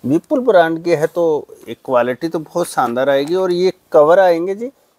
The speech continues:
ये जो भी आप साड़ी खरीदोगे ना उसके साथ ही ये कवर मैंने आपके लिए ही मंगवाए हैं, बॉक्स नहीं मंगवाए, तो बॉक्स जाते नहीं है कोरियर द्वारा।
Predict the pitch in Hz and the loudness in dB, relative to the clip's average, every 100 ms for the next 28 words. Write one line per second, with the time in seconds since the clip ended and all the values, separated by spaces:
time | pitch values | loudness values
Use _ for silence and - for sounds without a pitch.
0 | _ 147 170 185 214 233 175 - - 165 | _ -8 -2 0 2 4 4 2 2 2
1 | 170 - 139 147 165 220 262 185 - 175 | 0 -6 -4 -2 -4 -6 -8 -10 -8 -6
2 | - 151 - 185 180 170 147 139 143 143 | 0 0 0 -4 -4 0 0 2 0 -4
3 | 139 135 135 - 175 165 180 165 127 120 | -4 -4 -4 -6 -4 -2 -2 -4 -2 2
4 | 123 160 208 208 143 - 151 151 156 143 | 2 0 -6 -4 -4 -6 -8 -6 -6 -2
5 | 123 156 247 160 135 110 - _ 123 156 | -2 -2 -4 -6 -6 -10 -16 _ -2 -2
6 | - 147 135 127 170 180 170 151 143 135 | -2 0 0 0 -4 -2 -4 -4 -6 -4
7 | 139 131 139 170 | -6 -4 -2 -2